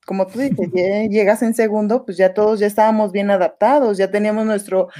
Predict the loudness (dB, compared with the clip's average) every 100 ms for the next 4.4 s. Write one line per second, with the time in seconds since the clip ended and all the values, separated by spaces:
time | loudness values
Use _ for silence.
0 | -18 -8 0 2 2 0 0 2 4 4
1 | 2 0 -6 _ _ _ 0 2 2 0
2 | -2 0 4 4 2 2 0 0 -4 -2
3 | -4 -6 -10 -20 _ _ _ _ _ -6
4 | -4 -4 -8 -12